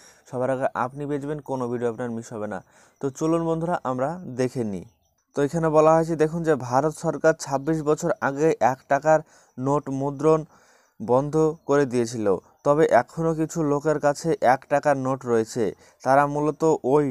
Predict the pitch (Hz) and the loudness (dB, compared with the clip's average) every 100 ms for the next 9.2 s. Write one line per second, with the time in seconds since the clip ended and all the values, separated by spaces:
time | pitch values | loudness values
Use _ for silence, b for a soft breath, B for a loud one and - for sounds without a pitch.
0 | 107 123 143 135 143 151 107 b b b | -4 -4 -4 -4 -2 0 -2 b b b
1 | b b - 135 127 165 156 120 139 147 | b b -8 -6 -4 -2 -2 -2 -2 -2
2 | 143 151 143 - 139 143 143 151 147 - | 2 2 2 -4 -4 -4 0 2 2 0
3 | 120 120 131 - 131 98 - b b - | -2 -2 -6 -4 -4 -4 -8 b b -2
4 | 117 135 165 156 156 156 110 127 143 147 | 0 2 0 0 0 -2 0 0 0 -2
5 | 156 156 120 131 156 127 120 127 156 151 | -2 -4 -4 -6 -6 -6 -6 -4 -4 -4
6 | - 120 - 139 135 143 131 127 127 113 | -2 -2 0 -4 0 0 0 -6 -6 -6
7 | 127 - 139 139 - - 117 - 135 113 | -8 -4 -2 -2 -8 -6 -6 -4 -2 -2
8 | - b b - 131 156 - 170 - 135 | -2 b b -2 0 0 0 -2 0 0
9 | - 151 | -2 -6